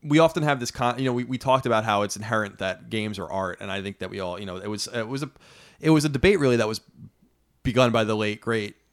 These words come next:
Roger Ebert about if video games are art. This was a, this was a big contention with him. He, he really didn't respect video games at all, and it was, it was a,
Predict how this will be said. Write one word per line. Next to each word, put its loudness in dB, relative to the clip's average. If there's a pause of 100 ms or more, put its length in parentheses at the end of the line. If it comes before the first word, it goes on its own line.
Roger -4
Ebert -2 (520)
about -6
if -10
video -8
games -12
are -12
art. -8
This -10
was -10
a, -10
this -12
was -8
a -8
big -12
contention -10
with -12
him. -12
He, -10
he -6
really -6
didn't -14
respect -12
video -8
games -8
at -8
all, -2
and -10
it -10
was, -10
it -10
was -6
a, -6